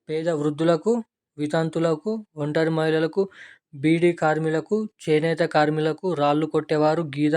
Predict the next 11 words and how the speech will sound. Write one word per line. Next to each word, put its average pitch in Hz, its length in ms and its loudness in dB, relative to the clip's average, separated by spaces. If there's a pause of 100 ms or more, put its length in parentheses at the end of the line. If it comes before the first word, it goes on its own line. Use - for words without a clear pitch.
కార్మికులు, 147 600 0 (480)
దివ్యాంగులకు, 160 840 0 (500)
హెచ్ఐవి 156 460 2
రోగులకు, 151 480 2 (100)
డయాలసిస్, 151 600 0
ఫిలేరియా 156 640 -2 (400)
బాధితులకు 156 580 -4 (320)
ఆసరా 156 340 -2
పింఛన్లు 156 460 -4
అనేది 151 240 -2
ఇస్తారంట. 143 460 0